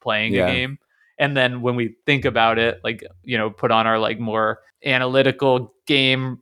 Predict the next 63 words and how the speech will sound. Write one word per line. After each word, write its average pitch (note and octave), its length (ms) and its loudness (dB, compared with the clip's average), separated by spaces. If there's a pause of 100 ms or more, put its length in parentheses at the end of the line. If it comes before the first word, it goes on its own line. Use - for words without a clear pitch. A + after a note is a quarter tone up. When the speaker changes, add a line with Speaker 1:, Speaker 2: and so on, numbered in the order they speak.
Speaker 1:
reviewer B2 600 -2
hats, D3+ 340 -2 (100)
it's, - 180 -12
it's, - 280 -10 (300)
that C3+ 200 2
is, - 100 -8
like, C3 100 -2
a B2+ 60 0
very A#2 240 -2
different A#2 480 -10
place. A2+ 400 -6
Like, C3 160 -6
I C#3 60 -2
still D3+ 260 2
enjoy C#3+ 200 0
this C3 120 2
game. A2+ 240 -4
I A#2 60 -4
still A#2 180 -6
wanna A2+ 140 -6
play A2+ 180 -6
it G#2+ 120 -8
more. A2+ 420 -6
And A#2 100 -6
I, G#2+ 60 -4
like, G#2+ 160 -6
highly B2 340 -4
recommend A2 480 -6
you G#2 80 -12
play G#2 240 -8
it G#2 100 -8 (100)
with A2+ 160 -10
your - 80 -20
parents. - 440 -16 (400)
Speaker 2:
Well G2 220 -2
said. D#2+ 260 -8 (200)
Yeah. F#2+ 180 -8 (240)
And C#3+ 100 2
I D#3 60 6
wanna A3 140 4
play B3 120 6
more G#3 140 4
Sashi D3 360 2
games. D#2+ 280 -10
Maybe C3+ 200 2
we E3+ 120 0
can F3+ 100 -4
cover D#3 240 -4
Coffee A#2 320 -2
Roasters F2+ 400 -6
on F2+ 80 -6
the F2 80 -6
show E2 220 -6
sometime D#2 460 -10
or D#2 60 -10
Speaker 1:
Yeah, C3 240 -2
Speaker 2:
something. - 160 -2
Speaker 1:
I D#3+ 40 4
would E3+ 100 2
love C3 260 0
to. G#2 360 -8 (100)
Um, G#2 400 -4
Speaker 2:
Yeah. F2 100 -6